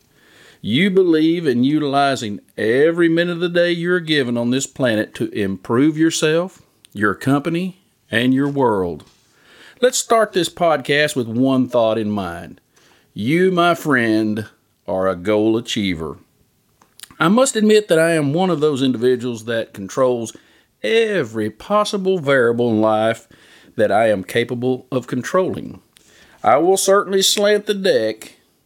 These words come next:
in my favor on those important goals that change my life. Earlier this year, we began the year with great ambition and energy. However,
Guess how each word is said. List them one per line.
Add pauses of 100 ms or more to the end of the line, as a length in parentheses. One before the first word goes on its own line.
in
my
favor
on
those
important
goals
that
change
my
life. (580)
Earlier
this
year, (560)
we
began
the
year
with
great
ambition
and
energy. (720)
However,